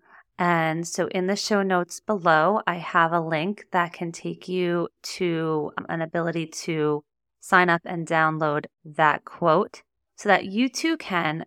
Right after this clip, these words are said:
print it out and put it on your wall and remind yourself on the regular that you are meant to step into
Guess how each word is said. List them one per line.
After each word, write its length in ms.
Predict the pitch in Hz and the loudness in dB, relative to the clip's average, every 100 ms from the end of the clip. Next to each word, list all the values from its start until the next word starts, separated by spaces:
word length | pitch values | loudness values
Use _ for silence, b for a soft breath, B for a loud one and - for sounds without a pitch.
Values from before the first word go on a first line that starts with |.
| - _ | -14 _
print 260 | - 196 190 | -6 -4 0
it 80 | 196 | 4
out 340 | 156 147 156 - _ _ _ _ _ _ _ _ _ | 6 6 2 -4 _ _ _ _ _ _ _ _ _
and 200 | 214 185 | -2 -2
put 160 | - 196 | -2 2
it 80 | |
on 200 | 180 165 | 4 2
your 140 | 170 170 | 2 0
wall 460 | 160 147 147 151 - | 2 2 2 0 -2
and 180 | 180 180 | -4 2
remind 540 | 180 180 175 185 190 | 0 2 2 4 2
yourself 540 | 180 175 143 151 165 - | -2 -4 -4 -4 -8 -14
on 160 | - 180 | -6 -4
the 80 | 165 | 0
regular 640 | 170 170 175 147 147 165 b b b - | 0 0 -2 -4 -4 -8 b b b -4
that 180 | 196 | -4
you 340 | 175 190 196 - | 0 0 0 0
are 600 | - 170 175 170 160 165 - _ _ _ _ | 4 8 8 8 4 0 -8 _ _ _ _
meant 540 | 185 185 170 151 165 - - | -6 0 2 0 -6 -14 -16
to 420 | - - 175 160 | -12 -4 -2 0
step 460 | 156 - - 170 165 | -4 -6 0 0 -2
into 840 | - 175 160 165 - 156 151 151 | -4 -4 -4 -6 -4 -2 -2 -4